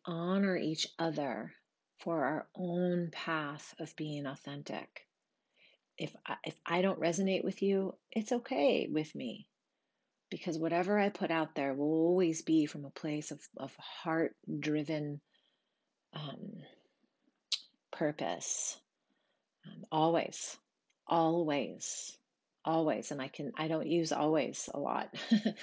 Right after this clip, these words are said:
So in your quest for authenticity, be mindful of the breath.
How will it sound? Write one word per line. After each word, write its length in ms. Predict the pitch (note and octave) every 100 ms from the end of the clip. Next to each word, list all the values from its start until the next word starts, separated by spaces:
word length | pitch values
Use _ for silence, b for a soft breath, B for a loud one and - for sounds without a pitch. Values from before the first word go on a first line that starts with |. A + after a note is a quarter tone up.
| B B B B B B B -
So 440 | G#3 F#3+ F3+ - - _ -
in 240 | G3+ A3
your 200 | A#3+ G#3
quest 840 | - - E3+ C3+ D#3 - - - - -
for 200 | D3+ C#3
authenticity, 960 | D3 D3 D3 D3+ B2+ - - - - D3 _ _ _ _ _ _ - _ _ - _ -
be 220 | - D#3+ E3+
mindful 480 | D3+ C#3+ D3 C#3
of 120 | D3+ -
the 60 |
breath. 380 | - B2+ B2+ G3